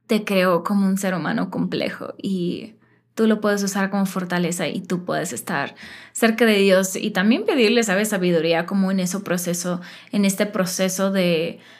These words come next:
de descubrirte y conocerte y, como lo dije, las experiencias te van formando al final del día. Esto es, ah, algo que les quería compartir en el episodio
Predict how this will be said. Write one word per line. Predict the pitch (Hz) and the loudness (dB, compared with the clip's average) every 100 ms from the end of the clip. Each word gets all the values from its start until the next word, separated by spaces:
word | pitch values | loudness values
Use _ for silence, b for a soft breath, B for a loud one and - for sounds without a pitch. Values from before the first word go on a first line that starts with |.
| B B | B B
de | 180 180 180 170 160 185 | -2 2 4 4 2 0
descubrirte | 196 - 190 185 190 196 208 | -2 -2 -2 0 -2 0 0
y | 208 202 | 0 0
conocerte | 190 170 175 202 185 180 202 | -2 -2 -4 -2 -2 -2 -2
y, | 190 190 180 - - - _ _ _ - | 0 0 0 -2 -4 -10 _ _ _ -2
como | 214 202 | 0 2
lo | 196 196 | 2 2
dije, | 196 208 196 | 0 0 0
las | 196 196 | 0 -2
experiencias | - 240 247 269 294 302 294 | -6 0 2 2 2 0 0
te | 196 | 0
van | 180 180 180 | 2 2 0
formando | - 190 180 180 180 | -4 -2 0 0 2
al | 180 | 0
final | 180 180 165 170 | 0 -2 -2 -2
del | 160 180 | -2 -2
día. | 175 - 247 - _ _ _ - | -2 -2 -6 -12 _ _ _ -2
Esto | 226 220 233 233 | 2 2 4 4
es, | 233 214 202 - - | 6 4 0 -4 -2
ah, | 208 190 185 | 2 2 2
algo | - 208 208 | 0 -2 -2
que | 214 | -2
les | 202 | -4
quería | - 185 185 | -2 -2 -2
compartir | 185 185 185 175 180 180 175 | -2 -6 -6 -4 -2 -2 -2
en | 185 180 180 | -2 0 2
el | 175 175 - | 2 0 -2
episodio | 190 - 175 180 | -6 -8 -2 0